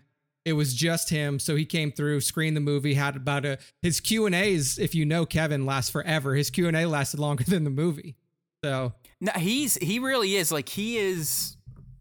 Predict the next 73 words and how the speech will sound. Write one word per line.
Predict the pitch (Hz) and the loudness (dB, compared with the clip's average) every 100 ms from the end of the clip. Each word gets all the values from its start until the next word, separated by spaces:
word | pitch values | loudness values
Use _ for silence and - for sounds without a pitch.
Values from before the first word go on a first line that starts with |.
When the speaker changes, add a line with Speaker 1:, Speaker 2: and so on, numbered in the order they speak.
| - | -6
Speaker 2:
he's | 139 226 | -2 -2
my | 226 202 | 0 0
type | 185 190 170 147 | 0 -2 -2 -2
of | 127 | -2
geek. | 139 113 107 - - 147 | 0 0 -4 -10 -10 -4
I | 147 | -2
mean, | 147 | 0
he's | 185 | 0
someone | 180 196 175 | 0 0 -2
like | 156 143 | -2 -2
me | 160 156 | -2 -2
that, | 135 117 - | -2 -4 -4
I | 139 | -4
mean, | 127 | -2
he | 160 196 | -2 -2
will, | 175 143 123 | -2 -4 -4
he'll | 127 160 | -4 -4
get | 180 165 | -2 -4
emotional | 151 139 160 - - 117 113 - | -2 -2 -4 -6 -8 -8 -8 -6
over | 135 123 | -4 -2
this | 120 113 - | -4 -4 -4
fake | - 117 - | -4 -4 -6
stuff, | - 110 107 - | -10 -10 -10 -8
and | 120 | -4
he'll | 147 | -2
Speaker 1:
Oh, | 175 | 0
yeah. | 196 185 | 2 2
Speaker 2:
cry | 139 139 | 2 0
and | 127 117 | 0 -2
blubber | 107 143 147 147 143 | -2 0 0 0 -2
and | 131 | 0
all | 139 147 | 0 0
that | 127 117 | -2 -4
stuff. | - 120 110 - | -4 -4 -4 -2
Speaker 1:
Oh, | 147 | 0
Speaker 2:
And, | 214 | 0
Speaker 1:
yeah, | 185 | 0
he, | 110 135 185 180 | 0 -2 -2 0
Speaker 2:
and | |
I | 202 | 2
Speaker 1:
he | 196 | 2
Speaker 2:
just, | 185 | 0
I | 190 | 0
like | 190 196 190 | 0 0 0
the | |
way | 170 175 147 | 0 0 0
he | 147 151 | 0 -2
writes. | 127 135 143 - | 0 0 0 -2
I | 131 | -4
like | 131 | -6
the | 135 | -6
way | 135 | -6
he | |
writes | 123 123 123 | -4 -4 -4
his | - 117 | -4 -4
movies, | 120 123 120 113 113 | -2 -2 -2 -2 -2
and | 110 | -2
it, | 131 | -4
it, | 156 156 151 139 | -4 -4 -4 -4
it | |
has | 160 160 147 | -4 -4 -4
been | 143 | -6
a | 123 | -4
while. | 123 117 104 | -4 -4 -4
I, | 104 139 | -4 -2
I | 139 | -2
do | 143 147 | -2 -2
need | 143 135 | -2 -2
to | 127 | -4
revisit | 127 127 123 120 117 110 | -2 -2 -2 -2 -4 -4
some | - 120 | -4 -2
of | 113 | -2
those | 113 107 104 | -2 -4 -6